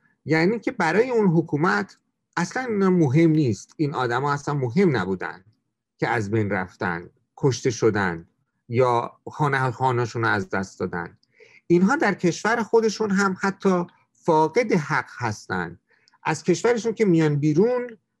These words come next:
فاقد دولت می‌شن، یعنی فاقد حق شهروندی می‌شن. کسی که پناهجو هست استیتلسه، یعنی فاقد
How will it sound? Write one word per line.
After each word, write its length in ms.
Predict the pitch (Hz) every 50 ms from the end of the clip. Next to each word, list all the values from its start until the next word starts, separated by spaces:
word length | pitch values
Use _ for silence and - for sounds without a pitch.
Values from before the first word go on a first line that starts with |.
| _ _
فاقد 560 | _ - 190 180 175 170 175 - 220 202 240
دولت 600 | 226 185 170 185 165 160 180 220 233 208 - -
می‌شن، 420 | 156 143 - - 143 131 117 113 120
یعنی 220 | 131 131 147 180
فاقد 640 | - - 180 170 151 - 185 190 185 202 196 196 190 - _ _ _ _ _ _ _ _ -
حق 340 | 143 143 202 196 196 - 190
شهروندی 760 | 180 - - 170 147 139 123 135 127 135 135 139 135 160 202
می‌شن. 480 | 214 185 - - 151 123 107 95 95 _ _ _ _ _ _ _ _ _ - - - - 143 143 120
کسی 300 | - 156 147 143 - 135
که 120 | 113 - 147
پناهجو 840 | - - - 151 147 139 139 135 127 113 - _ - 135 123 113 -
هست 400 | 156 151 175 190 190 - - _ _ _ _ -
استیتلسه، 920 | 120 110 - - - 151 131 - - 139 160 202 190 - - 120 101 98 _ _ _ _ _ _ -
یعنی 200 | 117 123 160 170
فاقد 400 | - - 151 135 120 165 170